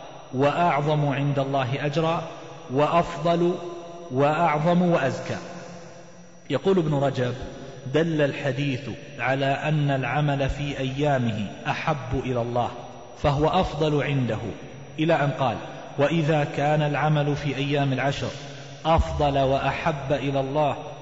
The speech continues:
من العمل في غيره من أيام السنة كلها،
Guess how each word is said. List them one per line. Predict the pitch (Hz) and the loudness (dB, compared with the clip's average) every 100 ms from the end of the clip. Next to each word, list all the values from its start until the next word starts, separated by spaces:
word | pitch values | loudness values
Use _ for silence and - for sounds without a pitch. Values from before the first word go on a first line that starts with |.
| 135 | -2
من | 143 | 0
العمل | 135 131 175 165 147 135 | 0 2 2 2 0 -2
في | 139 139 | -2 -2
غيره | 156 156 151 139 139 | 0 0 0 0 0
من | 139 135 139 | 0 -2 -2
أيام | 131 139 165 156 151 | -4 0 0 2 0
السنة | 131 - 160 151 151 135 - | -2 -2 0 0 -2 -4 -2
كلها، | 180 185 175 196 | 0 2 2 2